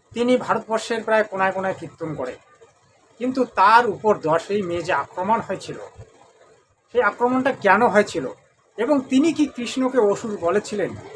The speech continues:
নাকি আমাদের ঋগ্বেদে কৃষ্ণকে অসুর বলা হয়েছে? আসলে অসুর কে, সে সম্পর্কে হয়তো ওনার সঠিক নলেজটা না থাকার কারণে উনি আসলে বলেছেন।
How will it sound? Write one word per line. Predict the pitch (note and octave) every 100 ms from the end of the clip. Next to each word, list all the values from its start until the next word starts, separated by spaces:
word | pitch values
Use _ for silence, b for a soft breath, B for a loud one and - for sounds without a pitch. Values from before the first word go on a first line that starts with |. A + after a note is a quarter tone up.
| - C#3+
নাকি | D#3+ F3+ G3+ F3+
আমাদের | D3+ F3 F3+ D#3 D3
ঋগ্বেদে | A3+ - G3+ E3+ D#3+ - _ _ _ _
কৃষ্ণকে | F3+ F3+ F3+ F3
অসুর | D#3 D#3+ - A3+
বলা | F3+ E3
হয়েছে? | A#2+ C3 - - - _ _ - -
আসলে | F3 G3+ D4 D4+
অসুর | C4 A#3+ C#4+ C4+ -
কে, | G#3+ G#3 - - _ _ _ - -
সে | F#3+
সম্পর্কে | - A3 A#3 A3
হয়তো | G#3 E3+ F3 F#3 F3
ওনার | D#3+ D#3+ D3 - - - -
সঠিক | F#3 A3 D#3
নলেজটা | E3 E3+ - D3+
না | C3+ C#3+
থাকার | F3 F#3 D#3+
কারণে | D#3 D3 D3 C#3 B2+ _ _ _ _ -
উনি | D3 C#3+ C#3+ -
আসলে | C#3+ - E3
বলেছেন। | D3 F3+ G#3 -